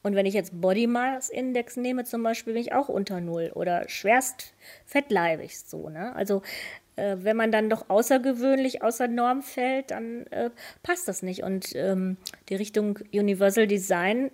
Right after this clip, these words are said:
ist ja zum Beispiel auch eine Richtung, die das ein bisschen abschwächen will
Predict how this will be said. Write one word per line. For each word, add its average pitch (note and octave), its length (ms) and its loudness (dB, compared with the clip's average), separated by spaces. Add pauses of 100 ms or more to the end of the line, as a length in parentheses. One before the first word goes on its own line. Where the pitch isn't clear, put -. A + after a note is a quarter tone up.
ist C4 160 -4
ja B3 140 -2
zum A#3+ 120 -6
Beispiel A#3+ 240 -2
auch A#3+ 60 0
eine A#3 180 0
Richtung, A#3+ 380 -2 (400)
die G#3+ 60 -6
das A3 240 0
ein F#3 100 -4
bisschen A3 460 -2
abschwächen F#3+ 680 0
will F#3 340 2